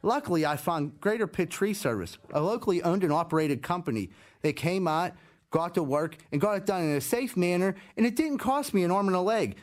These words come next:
Thank you so much, Greater Pittsburgh Tree Service. And they also do free work for World War Two veterans. Please call four one two, eight eight four, tree. That's four one two, eight eight four, tree.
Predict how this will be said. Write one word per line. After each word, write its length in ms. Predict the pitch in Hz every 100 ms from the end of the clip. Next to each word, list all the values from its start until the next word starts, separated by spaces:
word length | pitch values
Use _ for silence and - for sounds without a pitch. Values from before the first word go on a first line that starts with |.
| - -
Thank 240 | 262 269
you 60 | 240
so 180 | - 226
much, 260 | 262 220
Greater 240 | - 147 131
Pittsburgh 460 | - 135 - 117
Tree 220 | - 135
Service. 420 | 123 143 143 175 - - -
And 100 | 185
they 80 | 262
also 260 | 320 -
do 200 | 185 190
free 260 | - 233 247
work 260 | 196 190
for 140 | 190 139
World 220 | 156 175
War 160 | 160 175
Two 240 | 170 160
veterans. 500 | 120 120 101 101 - - - -
Please 240 | - 240 254
call 260 | - 180
four 320 | 131 - 185 233
one 200 | 208 202
two, 320 | - 220 214
eight 140 | 160 170
eight 160 | 190
four, 240 | - 180 170
tree. 460 | - 190 214 247 - -
That's 220 | 131 117
four 240 | - 175 196
one 200 | 196 185
two, 280 | - 233 -
eight 140 | 156 180
eight 140 | 185
four, 240 | - 196
tree. 440 | 202 - 156 104